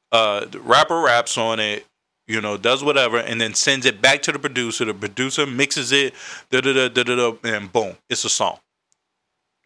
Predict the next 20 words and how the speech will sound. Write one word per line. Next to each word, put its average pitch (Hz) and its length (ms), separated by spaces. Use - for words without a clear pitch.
From 110 240
my 104 300
understanding 92 640
of 82 120
how 90 140
this 87 220
process 87 480
works. - 380
Jim 180 180
Jones 208 280
created 156 580
the 123 160
process 147 600
so 127 200
that 117 340
you 143 520
can 120 500
now, 151 480
I 156 120
can, 208 340